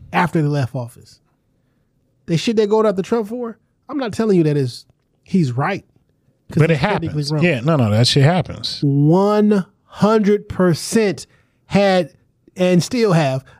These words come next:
Speaker 1: documents that they're not supposed to have after they left the presidency.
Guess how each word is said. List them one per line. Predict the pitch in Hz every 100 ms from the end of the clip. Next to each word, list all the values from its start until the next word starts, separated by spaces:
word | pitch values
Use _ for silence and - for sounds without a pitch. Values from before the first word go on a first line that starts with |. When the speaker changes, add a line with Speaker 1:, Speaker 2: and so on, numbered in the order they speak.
| -
Speaker 1:
documents | 139 185 190 - 175 160 -
that | 175
they're | 165 170
not | 175
supposed | - 156 165 160
to | 151
have | 151 151 135 _ _ _ _ _
after | 185 160 175
they | 156
left | 151 135
the | 143
presidency. | 123 139 120 117 117 - 117